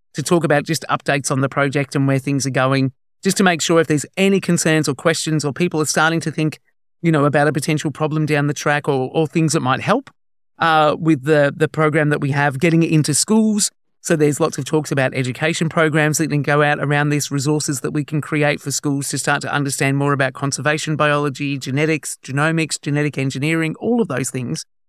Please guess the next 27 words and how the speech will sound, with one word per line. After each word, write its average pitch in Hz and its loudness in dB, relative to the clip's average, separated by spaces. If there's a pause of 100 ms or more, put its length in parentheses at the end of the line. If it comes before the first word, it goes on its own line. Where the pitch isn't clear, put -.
(240)
um, 160 0
that, 165 2
you 165 4
know, 139 2
that - -8
people 165 0
are 151 2
getting 135 2
engaged. 131 -2
And 143 -2
I 147 2
think 143 -2 (640)
it's 180 2
a 180 4
really 165 4 (320)
smart 190 4
and 151 2
sensible 143 -2
thing 131 0
to 143 -4
engage 131 0 (220)
early 143 2 (500)
and 151 0
to - 0
make 147 2
sure 147 0
that 143 -2